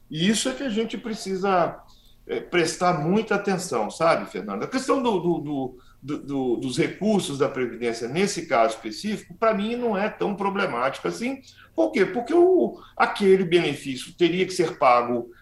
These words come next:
à mãe e não foi pago à mãe, foi pago a alguém que fez aquelas vezes aí, que, que fez a, o papel de mãe naquele caso. Então, eu não vejo, é, t-, não vai ser isso que vai quebrar a Previdência, não, sabe?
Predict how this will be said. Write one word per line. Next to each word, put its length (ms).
à 120
mãe 460
e 120
não 240
foi 160
pago 340
à 60
mãe, 220
foi 160
pago 720
a 80
alguém 440
que 200
fez 580
aquelas 540
vezes 520
aí, 200
que, 180
que 160
fez 340
a, 280
o 120
papel 520
de 100
mãe 240
naquele 340
caso. 220
Então, 140
eu 80
não 100
vejo, 760
é, 140
t-, 160
não 160
vai 160
ser 160
isso 240
que 60
vai 200
quebrar 320
a 80
Previdência, 680
não, 200
sabe? 360